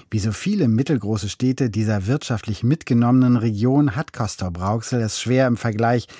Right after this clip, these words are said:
mit Städten wie Dortmund, Essen und Duisburg überhaupt wahrgenommen zu werden. Wenn die Stadt doch einmal ins Gespräch kommt, dann höchstens in Form von Witzen. Aber nun hat sich der vierundzwanzigjährige Levi Penel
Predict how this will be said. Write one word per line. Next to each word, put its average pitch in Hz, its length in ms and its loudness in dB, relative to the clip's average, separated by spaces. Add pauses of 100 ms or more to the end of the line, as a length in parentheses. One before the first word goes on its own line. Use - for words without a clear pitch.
(180)
mit 123 160 -2
Städten 151 440 -2
wie 95 120 -4
Dortmund, 117 580 0 (320)
Essen 147 420 -2 (100)
und 127 240 0
Duisburg 147 420 -2
überhaupt 151 640 -4
wahrgenommen 82 600 -4
zu 85 200 -8
werden. 73 340 -8 (680)
Wenn 127 200 2
die 131 100 0
Stadt - 360 -8 (100)
doch - 240 -2
einmal 101 360 -2
ins 104 180 -6
Gespräch 113 440 -4
kommt, 139 300 -2 (300)
dann 160 240 -2
höchstens 95 420 -4
in 139 160 -4
Form 82 280 -6
von 113 260 -2
Witzen. - 400 -6 (1200)
Aber 123 220 2
nun 196 280 4
hat 120 120 -2
sich 104 140 -8
der 90 140 -6
vierundzwanzigjährige 117 1000 -2
Levi 117 380 2
Penel 139 520 2